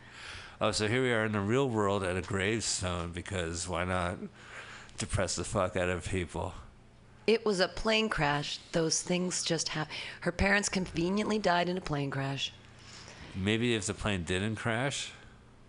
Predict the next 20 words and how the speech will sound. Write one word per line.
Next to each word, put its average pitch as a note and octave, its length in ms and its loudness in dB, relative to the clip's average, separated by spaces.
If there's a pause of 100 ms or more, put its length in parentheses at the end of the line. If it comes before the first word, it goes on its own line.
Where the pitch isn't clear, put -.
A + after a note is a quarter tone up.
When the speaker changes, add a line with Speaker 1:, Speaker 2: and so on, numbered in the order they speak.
(800)
Speaker 1:
the E2 160 -6
plane F#2 220 -2
probably F2+ 280 -4
Speaker 2:
Oh, E3 100 4
Speaker 1:
crashed. E3 100 2
Speaker 2:
this F#3+ 180 4
is G#3 140 2
gonna F#3 200 4
be E3+ 120 4
a E3+ 40 2
story D#3+ 440 2
like D#3 200 2
in D#3 140 2
Gremlins D#3 480 0
when C#3+ 100 -2
she's D3 220 -2
like, - 240 -2 (140)
"It - 160 4
was C4 240 2
Christmas B3 640 4